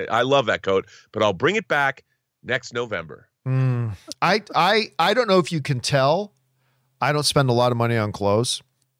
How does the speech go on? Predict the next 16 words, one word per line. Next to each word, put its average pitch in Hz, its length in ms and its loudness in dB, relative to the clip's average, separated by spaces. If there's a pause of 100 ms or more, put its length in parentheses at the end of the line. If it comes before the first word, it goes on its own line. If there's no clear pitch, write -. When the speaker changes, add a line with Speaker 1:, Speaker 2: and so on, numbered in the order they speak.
Speaker 1:
Me 123 140 -4
neither. 110 420 -4
Speaker 2:
"No, 185 380 4
John, 147 360 2
really? 180 580 4
You're 240 340 4
a 143 40 2
fashionista." 180 1000 2
Yeah, 127 160 2
I 143 100 2
have 143 160 2
no 127 220 2
fashion 120 500 -2
<laughs> - 0 -
sense 120 320 -4
whatsoever. 113 600 -4